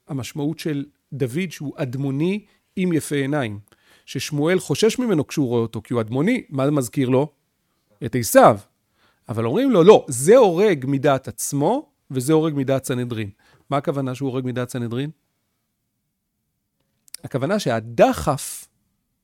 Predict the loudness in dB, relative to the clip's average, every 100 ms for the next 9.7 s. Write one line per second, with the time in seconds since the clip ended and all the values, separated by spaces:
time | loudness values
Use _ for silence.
0 | _ _ _ -6 -4 -6 _ -16 -4 -2
1 | 0 2 2 2 0 -2 -4 -8 -10 _
2 | _ _ -6 -2 0 0 0 -2 -6 -2
3 | 0 -2 -2 -4 0 2 0 0 0 2
4 | -2 -6 -4 -2 0 2 2 0 2 2
5 | 2 -2 -2 -2 -2 -4 -8 _ _ _
6 | _ _ -10 -4 -2 -2 -4 -8 _ _
7 | _ _ _ _ -12 -4 0 2 2 0
8 | -2 0 0 0 -2 -4 -2 -2 -2 -4
9 | -8 -2 0 0 -2 -6